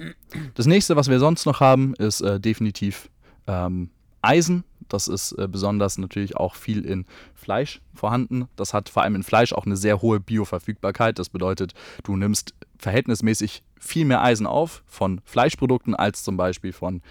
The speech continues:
Getreideprodukten, ne, in denen es auch vorkommt. Ähm, genau.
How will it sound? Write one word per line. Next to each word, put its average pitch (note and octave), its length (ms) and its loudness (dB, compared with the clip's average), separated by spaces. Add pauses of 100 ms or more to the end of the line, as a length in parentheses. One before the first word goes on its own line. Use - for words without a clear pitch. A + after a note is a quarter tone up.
(100)
Getreideprodukten, G2 880 -2
ne, G#2 80 -2
in F2+ 180 -8
denen F2+ 160 -8
es - 180 -14
auch - 300 -2
vorkommt. A2 500 -2 (600)
Ähm, F2+ 320 -8
genau. F#2 300 -8